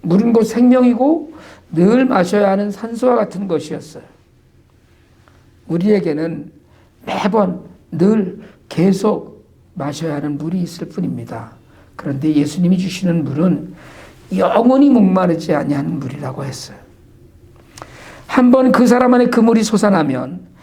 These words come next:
한 번 그 사람이 그 물을 마시면 그 사람 속에서 영생에 이르게 하는 샘물이 되리라고 약속을 하십니다. 그래서 예수님은 요한복음 칠 장 삼십팔 절로 삼십구 절에서, 삼십칠 절로 삼십구 절에서 이렇게 말씀하셔요.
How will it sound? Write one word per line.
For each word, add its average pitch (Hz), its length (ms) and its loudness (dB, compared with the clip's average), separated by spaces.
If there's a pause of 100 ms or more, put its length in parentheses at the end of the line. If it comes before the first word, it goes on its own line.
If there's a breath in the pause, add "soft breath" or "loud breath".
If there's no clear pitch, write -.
(260 loud breath)
한 247 240 2
번 254 220 4
그 214 120 2
사람이 240 400 4
그 208 120 0
물을 233 360 2
마시면 190 760 0 (460 loud breath)
그 208 120 0
사람 226 260 2
속에서 226 420 0
영생에 240 560 0
이르게 226 280 -6
하는 226 180 -6
샘물이 247 580 -2
되리라고 190 680 -4
약속을 165 540 -6
하십니다. - 580 -10 (1120 loud breath)
그래서 196 280 0
예수님은 220 360 2
요한복음 214 400 2
칠 - 180 -12
장 220 200 -4
삼십팔 214 520 -8
절로 214 220 -8
삼십구 190 480 -10
절에서, 180 560 -4 (360 loud breath)
삼십칠 233 580 -6
절로 247 220 2
삼십구 190 360 -4
절에서 165 260 -4
이렇게 170 280 -6
말씀하셔요. 143 720 -8